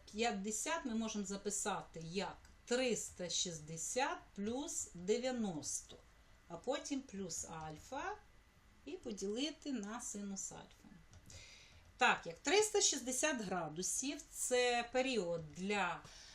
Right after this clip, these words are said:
ем, косинуса, то далі ми можемо продовжити і записати, що це косинус дев'яносто плюс альфа, що ділиться на синус альфа.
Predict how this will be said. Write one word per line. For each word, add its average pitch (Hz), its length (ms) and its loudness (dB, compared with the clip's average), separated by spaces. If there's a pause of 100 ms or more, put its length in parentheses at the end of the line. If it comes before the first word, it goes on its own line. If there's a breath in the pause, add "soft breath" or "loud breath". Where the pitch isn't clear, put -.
(240 loud breath)
ем, 170 720 -4 (220)
косинуса, 269 760 2
то 269 160 -4
далі 247 320 4
ми 233 100 2
можемо 220 300 0
продовжити 330 640 -6
і 269 60 -4
записати, 240 640 -2
що - 180 -4
це - 180 -6
косинус 175 880 -2
дев'яносто 190 1080 -2 (100)
плюс 220 400 -4 (100)
альфа, 165 640 -6
що 175 200 -8
ділиться 254 560 -6
на 180 140 -6
синус 208 480 -6
альфа. 165 360 -8